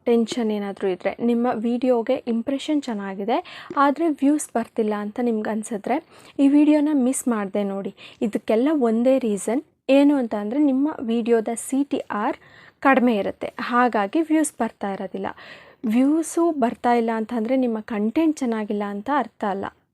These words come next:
ನಿಮ್ಮ ಸಿ ಟಿ ಆರ್ ಚೆನ್ನಾಗಿಲ್ಲ, ನಿಮ್ಮ ವಿಡಿಯೋದು ಸಿ ಟಿ ಆರ್ ಚೆನ್ನಾಗಿಲ್ಲ ಅಂತ ಅರ್ಥ.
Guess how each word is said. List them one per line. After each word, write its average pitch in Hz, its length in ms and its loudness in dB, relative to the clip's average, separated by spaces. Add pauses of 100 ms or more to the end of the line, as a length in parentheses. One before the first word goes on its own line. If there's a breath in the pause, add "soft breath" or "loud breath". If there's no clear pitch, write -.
ನಿಮ್ಮ 233 240 0
ಸಿ 247 360 -4
ಟಿ - 220 -2 (100)
ಆರ್ 226 300 -6
ಚೆನ್ನಾಗಿಲ್ಲ, 196 520 -4
ನಿಮ್ಮ 208 220 -4 (140)
ವಿಡಿಯೋದು 240 420 0
ಸಿ 226 200 -6
ಟಿ 220 140 -2
ಆರ್ 208 140 0
ಚೆನ್ನಾಗಿಲ್ಲ 196 540 -8
ಅಂತ 196 320 -8 (540 loud breath)
ಅರ್ಥ. - 260 -2